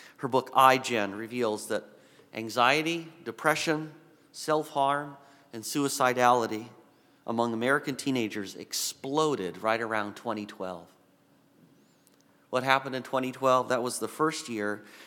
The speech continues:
that more than fifty percent of American teenagers owned a smartphone.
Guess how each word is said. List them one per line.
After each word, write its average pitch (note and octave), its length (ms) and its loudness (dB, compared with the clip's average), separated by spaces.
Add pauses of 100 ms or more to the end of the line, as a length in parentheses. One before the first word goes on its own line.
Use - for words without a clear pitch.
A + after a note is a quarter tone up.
(120)
that B2 120 -4
more A#2 240 2
than A2 160 -4
fifty C3+ 320 -6
percent A#2 380 -4
of G#2 80 -6
American G#2+ 480 0
teenagers G2+ 520 -4
owned F#2+ 200 -8
a - 20 -12
smartphone. F2+ 560 -10